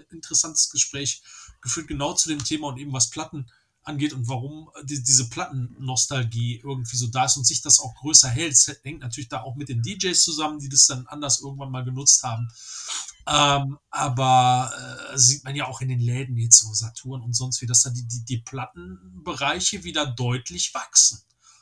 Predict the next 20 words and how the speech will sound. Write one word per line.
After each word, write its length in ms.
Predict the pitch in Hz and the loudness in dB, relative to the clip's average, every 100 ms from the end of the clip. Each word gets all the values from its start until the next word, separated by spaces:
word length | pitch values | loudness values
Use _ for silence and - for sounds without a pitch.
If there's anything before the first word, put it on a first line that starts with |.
| _ | _
So, 200 | - 151 | -6 -4
und 160 | 127 117 | -4 -2
dann 220 | 147 160 | -4 -4
Markt 280 | 180 208 - | -2 -2 -4
da 140 | 120 - | -10 -8
ist. 380 | - - - - _ - - - - - _ - | 4 6 6 2 _ -20 -20 -20 -20 -20 _ -8
So, 140 | 127 | -8
und 320 | 101 143 143 | -10 -4 6
das 180 | 175 170 | 10 10
wird 140 | 185 | 10
aber 140 | 156 147 | 4 4
bei 200 | 143 127 | 4 2
Videokassetten 680 | 170 151 - - - - 123 | 0 -2 2 8 8 8 2
<laughs> 100 | 117 | 4
definitiv 560 | - 135 127 151 123 | 4 2 0 0 0
nicht 220 | 123 135 123 | -2 -2 -2
mehr 100 | 123 | -2
der 160 | 123 | -2
Fall 320 | - 156 156 | 0 0 4
sein. 460 | - - - 208 | 4 4 -2 -4